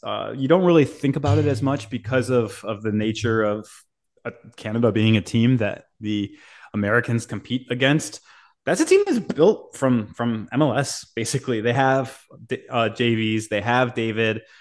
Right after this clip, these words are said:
but they're largely doing it with an M L S core. You're seeing a ton of M L S guys contribute to the Canadian men's national team. And of course, it's, it's nice to see them not only perform well,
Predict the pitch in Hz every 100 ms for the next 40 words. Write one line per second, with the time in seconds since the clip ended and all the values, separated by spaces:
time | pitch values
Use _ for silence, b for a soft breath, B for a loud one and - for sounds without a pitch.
0 | b b 127 147 117 135 160 220 147 107
1 | 127 107 110 104 104 104 98 - 107 110
2 | 101 - 113 92 - 117 110 113 113 104
3 | 107 104 - 98 110 107 - 104 104 -
4 | - 113 104 104 104 104 110 104 - 104
5 | 113 123 127 104 - 113 113 - - b
6 | b 120 120 117 - - 120 110 110 101
7 | 101 101 107 107 104 104 101 98 - b
8 | b - - 120 113 107 107 104 104 98
9 | 95